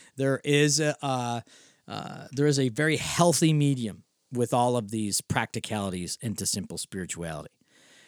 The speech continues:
So you will gravitate the community, and hopefully, uh, this like-mindedness that you're looking for, um, has a good landing pad with whatever, ever community you're looking, you know, to be, uh, involved in.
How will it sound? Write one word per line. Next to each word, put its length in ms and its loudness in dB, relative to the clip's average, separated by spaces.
So 140 4
you 120 8
will 80 10
gravitate 480 6
the 80 6
community, 720 4
and 100 -2
hopefully, 540 4
uh, 400 -2
this 260 2
like-mindedness 1900 2
that 180 -8
you're 200 0
looking 420 0
for, 580 0
um, 720 -4
has 220 2
a 40 0
good 200 2
landing 540 0
pad 560 -2
with 180 -2
whatever, 460 0
ever 240 -2
community 440 0
you're 200 -2
looking, 420 -4
you 100 -2
know, 120 2
to 80 2
be, 180 2
uh, 80 0
involved 640 0
in. 120 -4